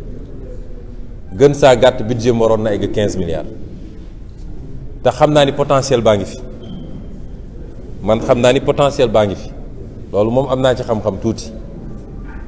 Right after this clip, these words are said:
Gëm naa ni ville de Guédiawaye, su ma ñëwee nga naan ma budget bi un milliard quatre cent, waaye report yi nañu egg deux milliards, loolu jaaduwul, monsieur le maire. Naam, Guédiawaye du Dakar.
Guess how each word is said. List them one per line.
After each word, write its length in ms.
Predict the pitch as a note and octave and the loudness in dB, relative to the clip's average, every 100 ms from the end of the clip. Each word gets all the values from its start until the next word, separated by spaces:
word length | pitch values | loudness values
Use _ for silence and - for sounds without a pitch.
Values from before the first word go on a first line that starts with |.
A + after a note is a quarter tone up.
| - F2 F2+ | -10 -8 4
Gëm 180 | C#3 D#3 | 6 8
naa 160 | C#3+ C3 | 6 4
ni 100 | A2+ | 2
ville 200 | A2+ D#3 | 2 4
de 80 | C3+ | 4
Guédiawaye, 460 | A#2+ G#2+ G2 F#2 - - - - - - | 6 6 4 2 -2 -10 -12 -12 -12 -8
su 140 | - | 0
ma 100 | C#3+ | 4
ñëwee 340 | D3 C#3+ C#3+ C3+ | 4 6 6 6
nga 100 | C3 | 6
naan 160 | C3+ C3+ | 4 4
ma 80 | B2+ | 0
budget 320 | B2+ B2 C3+ | 0 0 0
bi 140 | B2+ C3 | 0 2
un 120 | C3 | 2
milliard 320 | C3 C3 B2 B2+ | 4 6 6 4
quatre 160 | A#2+ | 0
cent, 300 | - B2+ B2+ | 2 2 6
waaye 240 | A#2+ B2 A#2+ | 8 8 8
report 360 | B2+ C3 B2+ | 6 6 6
yi 60 | A#2+ | 6
nañu 200 | A#2+ B2 | 2 2
egg 180 | A#2+ A2+ G#2 | 2 2 6
deux 140 | B2 | 6
milliards, 360 | A#2+ A2 A#2 A#2 - - - - - - - - F#2+ | 6 6 6 4 -6 -10 -10 -10 -10 -10 -10 -6 0
loolu 220 | A2 A#2 | 0 6
jaaduwul, 300 | A#2 G2+ G2+ | 6 6 2
monsieur 220 | G2 F2 | -2 -4
le 80 | F2+ | -4
maire. 180 | E2 D#2 - - - - - - - - - | -4 -8 -10 -12 -12 -12 -12 -12 -10 -10 -4
Naam, 400 | G#2 C3 D3 A#2+ | 4 6 6 6
Guédiawaye 500 | C3+ C3 C3 C3 C3+ | 4 6 8 8 6
du 80 | A2 | 4
Dakar. 360 | A2+ A#2+ G#2+ | 4 6 4